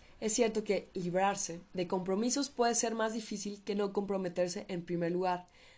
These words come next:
Nos sentimos culpables diciéndole que no a algo o a alguien con quien ya nos comprometimos y enfrentémoslo. A nadie le gusta echarse para atrás. No obstante, aprender a hacerlo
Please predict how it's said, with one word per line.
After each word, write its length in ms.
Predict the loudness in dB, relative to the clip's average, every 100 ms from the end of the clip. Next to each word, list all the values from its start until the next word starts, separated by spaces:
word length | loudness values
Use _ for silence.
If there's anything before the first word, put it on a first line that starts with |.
| -8
Nos 100 | -2
sentimos 380 | 0 2 2 2
culpables 480 | 0 6 8 8 4
diciéndole 500 | 0 -2 -2 -2 -2
que 120 | -4
no 160 | 0 2
a 100 | 4
algo 300 | 2 0 -2
o 140 | 2
a 80 | 4
alguien 320 | 4 0 -6
con 220 | -8 -6
quien 160 | -4 -2
ya 120 | 0
nos 140 | -2 -4
comprometimos 760 | -6 -4 -4 -4 -6 -6 -8 -14 -6
y 240 | 0 0 -2 -6
enfrentémoslo. 800 | -6 -4 -2 0 0 -2 -8 -12 -18 -8
A 120 | -2
nadie 220 | 4 6 6
le 120 | 4
gusta 220 | 2 -2
echarse 320 | 0 0 -2
para 180 | -2 -4
atrás. 400 | -2 -4 -4 -10 -18 -20 -12 -4
No 80 |
obstante, 580 | 0 4 6 4 2 -6 -12 -4
aprender 460 | -2 0 2 6
a 100 | 6
hacerlo 440 | 6 4 2 0